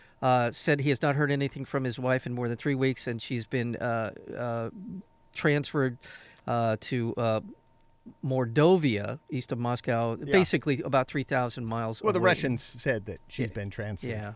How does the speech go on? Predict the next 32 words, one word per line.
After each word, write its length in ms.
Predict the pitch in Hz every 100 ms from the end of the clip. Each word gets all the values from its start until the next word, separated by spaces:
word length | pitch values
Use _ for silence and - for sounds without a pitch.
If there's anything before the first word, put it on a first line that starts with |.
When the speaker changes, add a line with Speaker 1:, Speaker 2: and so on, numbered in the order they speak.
| -
Speaker 1:
okay. 260 | 175 - 104 _ -
That, 180 | 330 -
that, 140 | 220 - -
you, 140 | 202 185 - -
yeah, 160 | 135 127 - - - - -
that's 220 | 143 -
it. 80 | 117 _ _ _ _ _ _ _ - - - 110
Speaker 2:
Yep. 280 | 123 156 - - - - - - _ - - - - - - - -
Uh, 100 | 196
just 220 | 180 -
one 140 | 151 135
more 180 | 113
thing, 240 | 104 110 92
too. 300 | - 101 90 -
Uh, 340 | 113 104 101 101 101 - - - - - - - - _ _ _
the 80 | 135
Romanian 440 | 165 156 202 165 135
government's 400 | 135 139 131 139
rejection 400 | 120 139 - 135
of 100 | 120
a 40 |
Canadian 600 | - 165 160 160 147 135
firm's 380 | - 147 139 123
plan 400 | - 170 165 151
to 80 | 143
build 280 | 135 151 135
what 160 | 147
would 140 | 156 170
have 100 | 135
become 400 | 143 165 143 135
the 80 | 131
world's, 400 | 143 147 139